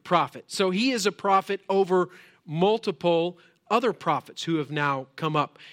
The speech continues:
And so he's kind of directing all of these prophets. He's got prophets underneath him.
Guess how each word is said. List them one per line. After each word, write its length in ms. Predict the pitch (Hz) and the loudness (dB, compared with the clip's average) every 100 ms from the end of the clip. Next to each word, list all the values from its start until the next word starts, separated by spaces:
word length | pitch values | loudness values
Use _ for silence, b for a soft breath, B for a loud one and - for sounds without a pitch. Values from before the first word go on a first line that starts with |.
| B | B
And 240 | 165 156 147 | -4 -2 -2
so 240 | 185 175 | 0 0
he's 220 | 170 202 | -2 -6
kind 200 | 240 226 | -4 -2
of 220 | 196 202 | -2 -4
directing 600 | 165 175 196 220 - 196 | 0 2 2 0 -2 -4
all 300 | 190 185 190 | 0 0 0
of 140 | 185 156 | -4 -4
these 180 | 185 - | -8 -4
prophets. 380 | 185 175 185 | -4 -4 -6
He's 160 | 190 170 | -10 -4
got 180 | 180 - | -6 -4
prophets 500 | 175 165 185 170 - B B B - | -4 -2 -4 -10 -12 B B B -6
underneath 560 | 175 160 160 165 175 | -4 -4 -2 -2 -2
him. 300 | 165 165 160 | -2 -4 -4